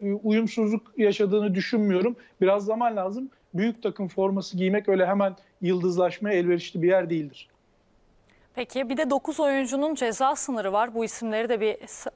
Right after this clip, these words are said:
Speaker 2: sayalım izleyicilerimiz için. Ferdi, Serdar Aziz, Mert Hakan, Atilla Zalai, Gustavo Henrique, Miguel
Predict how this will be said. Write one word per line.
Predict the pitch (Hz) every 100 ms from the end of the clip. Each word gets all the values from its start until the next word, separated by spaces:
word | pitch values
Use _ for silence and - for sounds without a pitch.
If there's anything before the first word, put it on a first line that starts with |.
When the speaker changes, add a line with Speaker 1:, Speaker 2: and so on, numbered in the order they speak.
| -
Speaker 2:
sayalım | - 220 208 190
izleyicilerimiz | 185 202 185 180 180 180 -
için. | - 285 311 - _
Ferdi, | - 233 233 247 262
Serdar | 254 214 214
Aziz, | 202 202 269 247
Mert | 208 202 -
Hakan, | 196 185 208 254
Atilla | 233 240 202
Zalai, | 196 196 185 196
Gustavo | 220 - 214 190
Henrique, | 180 175 180 269
Miguel | 254 226 208